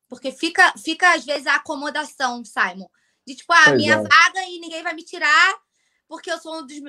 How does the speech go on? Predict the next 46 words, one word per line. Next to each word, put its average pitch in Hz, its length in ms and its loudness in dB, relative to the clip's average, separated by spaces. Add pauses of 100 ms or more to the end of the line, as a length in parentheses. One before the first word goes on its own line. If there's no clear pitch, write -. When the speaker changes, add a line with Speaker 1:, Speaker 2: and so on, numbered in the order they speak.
(280)
Speaker 1:
um 285 100 -6
dos 269 100 -10
medalhões, 285 680 4
um 302 80 -4
dos 262 100 -10
capitães. 302 680 -2 (480)
Enfim, 285 240 -10
não 294 80 -10
sei 381 160 -2
o 339 60 -6
que - 40 -20
passa 277 240 -4
na 269 60 -4
cabeça, 269 360 4
Speaker 2:
Mas 262 180 2
sabe, - 200 -20
Speaker 1:
mas 214 100 -6
Speaker 2:
ah, 214 320 4
Speaker 1:
se 165 80 -4
acomoda. 240 640 -4 (640)
Speaker 2:
mas 190 160 4
pelo 254 200 8
pouco 208 220 6
que 202 40 6
a 170 40 6
gente 160 140 0
conhece 131 300 -2
da 123 80 -6
personalidade 110 640 -10
do 107 140 -6
Everton, 107 380 -4
eu 120 60 -4
acho 131 200 -4
que 165 100 -6
não 180 220 0
é 143 160 4
isso 113 260 0
que - 80 -12
passa 113 280 -8
com 117 100 -8
ele. 107 120 -8
Sincero, 123 360 -4
a 139 40 -2
minha 156 200 6
percepção, 131 560 0
assim. 95 280 -8